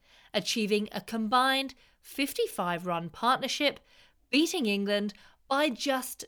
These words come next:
two wickets. Tonight, all eyes will be on the women's team when Australia takes on England in the Women's Ashes. Now, the Aussies are on an impressive streak,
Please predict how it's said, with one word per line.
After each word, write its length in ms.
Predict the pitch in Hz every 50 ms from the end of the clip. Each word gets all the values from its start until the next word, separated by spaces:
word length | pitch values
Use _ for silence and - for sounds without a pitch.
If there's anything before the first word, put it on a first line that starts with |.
| - - _
two 360 | - - - 214 202 196 185
wickets. 720 | 180 190 165 - - - - - _ - - - - - _ _ _ _ _ _ _ _ _ - - _ _ _ _
Tonight, 440 | - 269 262 277 294 330 349 - - _ -
all 260 | 202 208 233 254 269
eyes 280 | 269 285 302 294 294
will 80 | 320 302
be 180 | 247 277 262 262
on 120 | 277 302
the 60 | 302
women's 500 | 269 247 269 320 330 339 330 294 254 -
team 460 | - - - 190 170 160 - - - - _ _ _ _ _ _ _
when 260 | 220 214 220 233 - -
Australia 680 | 262 240 - - - - 240 214 233 262 294 320 320
takes 320 | 320 - 240 233 226 - -
on 140 | 202 196
England 480 | 240 311 339 285 214 196 196 208 214 - - - - - - _
in 140 | - 285 285
the 80 | 302 269
Women's 440 | 226 220 247 262 269 262 233 208 190
Ashes. 580 | 170 151 - - - 147 - - - - - _ _ - _ - - - _
Now, 200 | - 196 185 185
the 140 | 185 196 208
Aussies 420 | 220 233 233 233 247 233 226 226 - -
are 320 | - 180 190 202 220 233 240
on 160 | 247 254 247
an 140 | 247 226 208
impressive 640 | 196 185 180 - - - 196 185 - - 277 247
streak, 560 | - - - - 320 320 311 262 - - -